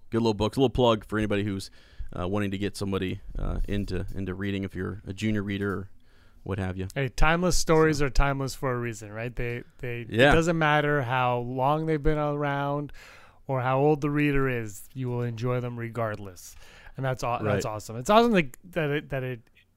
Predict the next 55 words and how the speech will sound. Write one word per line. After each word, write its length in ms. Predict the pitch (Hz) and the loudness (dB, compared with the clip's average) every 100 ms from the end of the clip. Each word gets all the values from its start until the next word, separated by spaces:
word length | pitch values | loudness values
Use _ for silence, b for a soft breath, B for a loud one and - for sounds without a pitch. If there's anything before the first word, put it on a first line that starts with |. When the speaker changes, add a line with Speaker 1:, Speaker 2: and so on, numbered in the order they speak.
| _ | _
Speaker 2:
enhances 480 | 127 113 131 131 123 | -10 -8 -8 -8 -4
their 140 | 123 | -4
reading, 180 | 117 123 | -2 -4
that 100 | 120 | -4
it 60 | 113 | -2
wants 260 | 117 117 | -2 -4
them 140 | 127 113 | -8 -8
to 100 | 117 | -6
get 240 | 120 120 - | -4 -6 -4
into 480 | 139 131 127 113 - | -6 -4 -4 -4 -8
reading. 320 | 135 135 120 | -6 -6 -4
'Cause 160 | 120 139 | 0 4
I 80 | 170 | 6
think 160 | 285 | 6
reading, 420 | 233 220 196 151 143 | 8 8 8 6 2
and, 140 | 143 | -2
and 220 | - 107 - | -10 -18 -12
this 180 | 139 127 | -8 -6
is 60 | |
Side 160 | - 113 | -6 -4
Akbar, 260 | 113 107 | -6 -6
I 20 | 101 | -8
guess, 180 | 107 | -8
but 160 | - 123 B B B B B - | 0 0 B B B B B -10
it's 240 | - 233 - | -6 -6 0
being 200 | 233 175 | 2 4
lost 520 | 139 139 131 113 - | 4 6 8 6 6
on 140 | 120 | 0
people, 320 | 101 101 107 101 | 0 2 2 0
right? 180 | 123 | -2
Nobody 240 | 175 208 160 | 0 0 0
reads 340 | 123 143 117 | 0 -4 -2
anymore. 400 | 113 104 95 95 | -4 -4 -6 -6
Everything 320 | 113 127 143 | -4 -2 -2
is 140 | 143 127 | -2 -2
online 480 | 131 127 139 147 135 | -4 -2 0 0 -2
or 160 | 120 | -2
audio 440 | 117 131 156 160 151 | 2 2 4 4 2
Speaker 1:
Yeah. 40 | |
Speaker 2:
books 420 | 127 151 147 - | 2 0 0 -4
and 80 | 139 | -4
whatnot, 460 | 139 131 135 135 120 | -4 -2 0 -2 -4
and 160 | 110 | -10
it's 260 | 110 - - b b b - | -12 -12 -14 b b b -10
sometimes 360 | 202 190 104 | -6 -2 2
Speaker 1:
Right. 100 | 95 | 2
Speaker 2:
it's, 100 | - | 0
I 280 | - - 175 | -10 6 6
can't 260 | 185 226 165 | 8 6 6
do 120 | 160 | 4
audiobooks 520 | 143 131 117 110 - | 4 2 0 -2 0
personally. 480 | - 113 - 104 98 | 0 0 -4 -8 -6
I 80 | 101 | -4
just, 300 | 113 101 - | -4 -6 -8
I 220 | 107 | -8